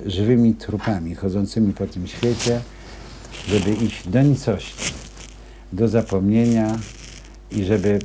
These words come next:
żeby po prostu wygasła ta nasza nadzieja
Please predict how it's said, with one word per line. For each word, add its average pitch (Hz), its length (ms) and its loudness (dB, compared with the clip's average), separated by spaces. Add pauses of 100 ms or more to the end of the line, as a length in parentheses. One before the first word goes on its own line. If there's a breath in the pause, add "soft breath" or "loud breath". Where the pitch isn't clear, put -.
(200)
żeby 101 300 0
po 104 160 -2
prostu 101 600 -2 (200)
wygasła 104 680 0
ta 95 200 -6
nasza 101 540 -2 (1040)
nadzieja 110 960 4